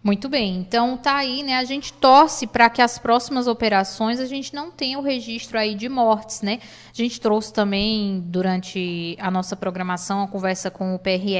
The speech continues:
F, o Ângelo Fernando, né? Trazendo algumas orientações, ele citou até, Renata, que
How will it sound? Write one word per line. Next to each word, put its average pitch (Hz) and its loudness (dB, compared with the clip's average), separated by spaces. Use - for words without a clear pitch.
F, 175 -10
o 185 4
Ângelo 226 2
Fernando, 196 -4
né? 196 -2
Trazendo 302 0
algumas 277 -4
orientações, 247 -2
ele 247 2
citou 254 -4
até, 208 2
Renata, 190 -4
que 220 -8